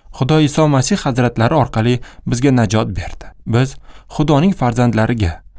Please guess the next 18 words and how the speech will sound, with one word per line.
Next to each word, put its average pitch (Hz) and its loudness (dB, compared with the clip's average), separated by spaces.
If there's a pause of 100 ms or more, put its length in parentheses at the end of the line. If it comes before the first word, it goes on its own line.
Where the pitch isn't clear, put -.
(280)
va 151 2
xizmatkoriga 117 -2
aylandik. - -6 (280)
Bu 120 2
bilan 104 0
biz 117 0 (320)
dunyoga 143 4
Xudoning 143 2 (200)
najot 160 0
xushxabari 135 -2
haqida 110 -2 (220)
yetkazishimiz 101 -2
kerak. 98 -8 (300)
Bu 151 2
yo'l 143 4 (320)
juda 147 0
qiyin 113 0
yo'ldir. 85 -4